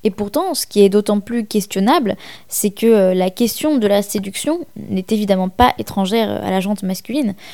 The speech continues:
comme on l'a entendu, euh, avec le texte de Baudelaire qui illustre le désir masculin de plaisir ou de se faire désirer. C'est donc qu'il y a un tabou sociétal qui pèse sur ces représentations,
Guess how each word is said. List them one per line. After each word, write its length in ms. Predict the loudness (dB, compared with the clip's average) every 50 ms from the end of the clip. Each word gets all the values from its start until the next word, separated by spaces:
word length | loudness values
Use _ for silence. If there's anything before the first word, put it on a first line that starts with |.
| -20 -20 -2
comme 200 | 2 4 4 6
on 20 | 6
l'a 80 | 4
entendu, 500 | 2 0 0 -2 -4 -4 -2 0 2 2
euh, 240 | 2 2 2 0 -4 -8 -10 -16 -14 -6
avec 200 | -4 -2 -2 -2
le 80 | 0 -2
texte 240 | -2 -2 -2 -4
de 60 | -8 -8
Baudelaire 440 | -6 -6 0 4 4 4 4 2
qui 160 | -2 -8 -10 -8 -4
illustre 460 | -2 0 0 0 0 -2 -6 -10 -10
le 180 | -6 -4 -4 -4
désir 400 | -4 -4 -6 -4 -4 -4 -4 -4
masculin 540 | -6 -8 -10 -10 -6 -4 -2 -2 0 0 -2
de 100 | -4 -4
plaisir 420 | -6 -6 -6 -6 -4 -4 -4 -6
ou 80 | -6 -8
de 180 | -10 -10 -10
se 140 | -10 -12 -12
faire 200 | -4 -4 -2 -2
désirer. 400 | -2 -4 -6 -6 -10 -10 -12 -14 -16 -20 -20 -20 -20 -20 -20 -20 -20 -20 -20 -18
C'est 200 | -10 0 0 2
donc 260 | 2 2 2 0 0 -4 -10 -18 -16
qu'il 160 | -12 -4 -2
y 40 | 0
a 60 | 0
un 160 | 0 -4 -8 -10 -4 2
tabou 320 | 2 2 2 2 -6 -8
sociétal 720 | -8 -4 -4 -4 -4 -4 -6 -6 0 0 2 2 2 -2 -6 -10
qui 100 | -18 -20
pèse 420 | -4 0 2 4 4 2 0 -6 -8
sur 240 | -10 -8 -8 -6 -6
ces 160 | -6 -8 -4
représentations, 760 | -4 -6 -6 -4 -6 -6 -6 -6 -8 -8 -10 -8 -8 -8